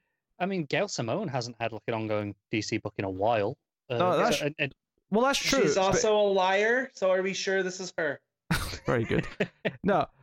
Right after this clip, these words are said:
Speaker 2: but if you look at this, like, Snyder, Tynion, Williamson, even Tamaki, 'cause
Speaker 3: Okay.
Speaker 2: she's on Wonder Woman.
Speaker 3: Uh-huh.
Speaker 2: You have basically, like, some of the, the bigger ongoing writers right now, mixed with some of the bigger legacy writers of Mark Waid, Simone, and Lemire.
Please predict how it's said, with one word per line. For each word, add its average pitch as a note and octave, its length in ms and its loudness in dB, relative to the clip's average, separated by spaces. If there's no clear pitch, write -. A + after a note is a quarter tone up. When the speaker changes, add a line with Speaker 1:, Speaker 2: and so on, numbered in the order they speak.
Speaker 2:
but G#3 100 2
if G#3 100 0
you B3 100 4
look C#4 140 0
at C#4+ 80 4
this, A#3 220 2
like, G3 160 2
Snyder, A3+ 600 2
Tynion, F#3 580 2
Williamson, E3 720 2
even G#3 220 2
Tamaki, F3 500 2
'cause A#3 40 2
Speaker 3:
Okay. F#3 100 4
Speaker 2:
she's D#3 140 2
on D#3+ 120 2
Wonder E3 220 2
Woman. C3 340 2
Speaker 3:
Uh-huh. C#3+ 300 -10
Speaker 2:
You E3+ 140 4
have F#3 360 0
basically, F3 460 2
like, C#3 160 2
some D#3+ 180 2
of D3+ 100 2
the, C3+ 300 4
the C3 100 4
bigger D3+ 400 2
ongoing C3 440 4
writers A2+ 400 2
right G#2+ 200 2
now, G2 180 2
mixed C3 380 2
with D#3 100 0
some C#3+ 220 2
of C#3 80 2
the B2 160 2
bigger C#3 240 2
legacy B2+ 480 2
writers A2 300 2
of A2 80 0
Mark A#2 260 2
Waid, A2+ 240 2
Simone, A2+ 480 2
and G2+ 200 2
Lemire. A2 600 2